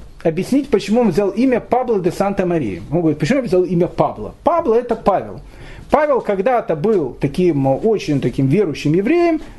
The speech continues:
потом стал христианином. Я тоже был раввином, а сейчас, значит, п-, пришел к истине, поэтому Пабло.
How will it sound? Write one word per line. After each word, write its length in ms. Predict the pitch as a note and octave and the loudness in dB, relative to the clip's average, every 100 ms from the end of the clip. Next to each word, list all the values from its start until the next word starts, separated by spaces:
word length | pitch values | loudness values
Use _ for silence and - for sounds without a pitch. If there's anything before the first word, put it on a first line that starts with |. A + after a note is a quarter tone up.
| - | -2
потом 320 | G3 F4+ F4+ D4 | 0 0 -2 2
стал 460 | C4 C#4+ D4 C#4+ - | 2 2 0 -4 -6
христианином. 600 | - A3 A3+ G#3 D3 B2+ A#3+ | -2 0 0 0 0 0 2
Я 140 | F#4+ | 2
тоже 220 | F#4 C4 | 0 0
был 220 | F#3 F3 | 0 2
раввином, 480 | E3+ C4+ F#4 F4+ D#4+ | 2 2 2 2 2
а 80 | A3 | 0
сейчас, 300 | C4 F4+ - | 2 0 0
значит, 300 | F#3+ F#3 C#3+ | -2 -2 -4
п-, 240 | - D3+ C#3+ | 0 0 0
пришел 360 | E3 E3+ F#3 | -2 2 0
к 120 | D#3 | 2
истине, 340 | D4+ D4+ B3+ D#3+ | 0 2 0 4
поэтому 340 | G#3+ A#3+ A#3 | 2 2 -2
Пабло. 400 | - G#3 - G#2+ | 2 2 2 -12